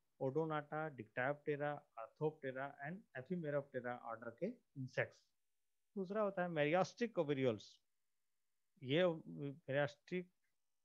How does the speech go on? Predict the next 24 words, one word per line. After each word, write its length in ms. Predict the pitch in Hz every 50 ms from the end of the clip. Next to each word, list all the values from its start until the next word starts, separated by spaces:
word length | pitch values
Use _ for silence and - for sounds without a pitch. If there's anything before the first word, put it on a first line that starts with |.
| _ _ -
meriastic 720 | 123 123 135 139 143 139 - - - 196 202 202 _ -
ओवेरियोल्स 440 | 165 147 147 143 143 143 143 139 135
जो 120 | 127 131
हैं 420 | 120 110 117 120 143 160 196 180 - _ _ _
वे 280 | 131 143 156 175 196 202 _ _ _ _ _ _ _ _ _ _
न्यूट्रिटिव 600 | 135 131 135 139 139 131 135 - 147 147 - 180
सेल्स 320 | 170 - 170 143 156 160 151
जो 140 | 151 165 147
होते 240 | 135 135 135 147
हैं 220 | 135 151 175 190 -
उनकी 340 | - 160 160 160 156 180 185
position, 640 | 180 _ 165 165 160 170 156 - - 196 170 131 117 - _ _ _ _ _ -
है 60 | 151
ना, 120 | 190 175 - - _ _
अलग-अलग 400 | - 165 185 180 156 156 151 135
होती 260 | 120 117 113 _ 127
है। 200 | 117 139 170 190 196 - -
उसके 260 | 147 - - - 175
आधार 380 | 160 139 120 117 135 139 147 151
पर 340 | 147 151 151 175 202 - _ _ _ _ _ _ _ -
इनको 380 | 151 147 147 143 175 180 202 240
अलग-अलग 640 | 254 _ - 151 143 156 160 147 151 156 151 143
प्रकार 300 | 143 123 - 120 123 123
से 260 | - - 180 269 -